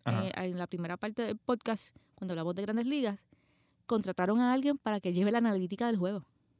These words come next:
Speaker 1: ¿De verdad?
Speaker 2: En serio, tienen a Víctor Tabo Ramos, que, el Tabonsky,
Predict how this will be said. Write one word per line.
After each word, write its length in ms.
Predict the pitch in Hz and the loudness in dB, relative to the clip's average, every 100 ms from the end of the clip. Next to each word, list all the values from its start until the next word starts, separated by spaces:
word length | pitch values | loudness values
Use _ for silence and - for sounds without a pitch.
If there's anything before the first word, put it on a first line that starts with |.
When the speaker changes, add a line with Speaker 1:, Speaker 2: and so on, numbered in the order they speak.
| _ - | _ -2
Speaker 1:
¿De 140 | 117 | 0
verdad? 320 | 101 92 135 - | 0 -2 -6 -2
Speaker 2:
En 260 | - 240 226 | 6 8 8
serio, 300 | - 214 247 | 6 6 6
tienen 240 | 202 233 | 6 6
a 80 | 262 | 4
Víctor 340 | 208 220 - 254 | 4 0 0 2
Tabo 260 | 285 294 | 6 6
Ramos, 340 | 294 220 196 208 | 6 4 2 0
que, 160 | 220 190 _ - | -4 -6 _ -8
el 180 | - 190 | -6 4
Tabonsky, 560 | 196 240 269 - 214 | 8 10 8 4 -2